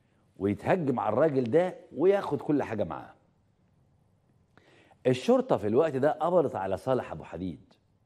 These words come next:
وحطوه في السجن، وكانوا هيخوزقوه يعني يحطوه على خازوق أو هيعاقبوه يعني، إلا إن صالح أبو حديد ادعى الجنون،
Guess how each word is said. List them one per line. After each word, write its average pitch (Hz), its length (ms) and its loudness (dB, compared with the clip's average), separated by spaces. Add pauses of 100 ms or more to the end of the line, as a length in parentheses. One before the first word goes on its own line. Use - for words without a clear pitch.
(560)
وحطوه 98 400 -4
في - 80 -10
السجن، 85 420 -4 (1700)
وكانوا 165 420 2
هيخوزقوه 104 680 2
يعني 95 200 -2
يحطوه 101 360 -2
على 95 140 0
خازوق 95 440 -4
أو 170 140 2
هيعاقبوه 120 580 0
يعني، 67 340 -6 (460)
إلا 202 300 2
إن 220 160 0
صالح 196 360 -4
أبو 101 120 -8
حديد 113 400 -6
ادعى 117 380 0
الجنون، 101 600 -6